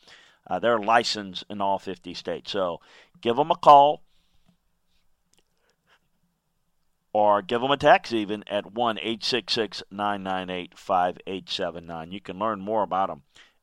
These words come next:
at Landry football dot com. <clears throat> By going to four oh one K Generation, it's a link to their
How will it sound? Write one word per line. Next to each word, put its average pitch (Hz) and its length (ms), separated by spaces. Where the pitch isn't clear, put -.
at 92 240
Landry 95 560
football 87 340
dot 80 200
com. 87 340
<clears throat> 151 160
By 117 120
going 104 180
to 95 60
four 107 200
oh - 20
one 95 220
K 92 160
Generation, 87 600
it's - 320
a 107 60
link 90 280
to 87 100
their 85 280